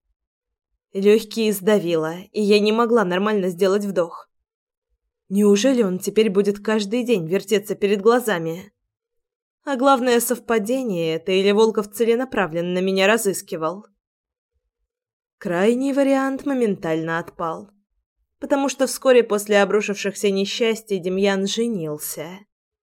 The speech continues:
Это последнее, что я узнала от бабушки. Тот откровенный разговор закончился моей просьбой больше ничего про него не рассказывать.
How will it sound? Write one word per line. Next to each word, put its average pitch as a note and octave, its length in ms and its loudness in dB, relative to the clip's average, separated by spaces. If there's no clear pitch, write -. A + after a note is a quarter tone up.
Это G3 240 -2
последнее, G3+ 720 0
что F#3+ 200 -4
я F#3 200 4
узнала F#3+ 460 2
от G3 120 0
бабушки. F3+ 680 -6
Тот F4 180 0
откровенный G#3 720 4
разговор F#3+ 540 2
закончился G#3+ 800 0
моей F3+ 380 0
просьбой G#3+ 560 0
больше G#3 500 -6
ничего G3 520 -6
про A#3 160 -2
него F3 260 -2
не D#3 140 -2
рассказывать. F3 880 -8